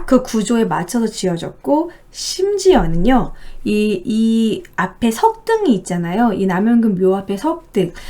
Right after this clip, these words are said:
이 석등을 통해서 본 주작의 경치 이것조차 계산되게 지었다고 합니다. 그래서 실제로 남영근 묘를 가실 일이 있다면 가야산에 이 석등에 이렇게 한번 경치를 꼭 보시라고 하더라고요.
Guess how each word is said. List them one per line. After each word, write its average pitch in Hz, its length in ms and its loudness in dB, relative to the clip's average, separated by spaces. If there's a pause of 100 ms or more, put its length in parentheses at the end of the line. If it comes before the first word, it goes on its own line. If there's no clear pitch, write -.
(160)
이 202 120 -2
석등을 440 680 2
통해서 427 500 2
본 233 280 2 (840)
주작의 311 640 2
경치 240 800 0 (140)
이것조차 320 960 4
계산되게 220 1120 2
지었다고 190 480 -2
합니다. 196 380 -2 (140)
그래서 - 160 -2
실제로 349 360 2
남영근 233 580 4
묘를 185 260 -2
가실 214 360 0
일이 226 160 2
있다면 190 640 0
가야산에 180 800 -2 (300)
이 208 100 0
석등에 302 880 2
이렇게 233 800 0
한번 285 540 2
경치를 214 480 -4
꼭 - 240 -6
보시라고 196 520 0
하더라고요. 185 540 -4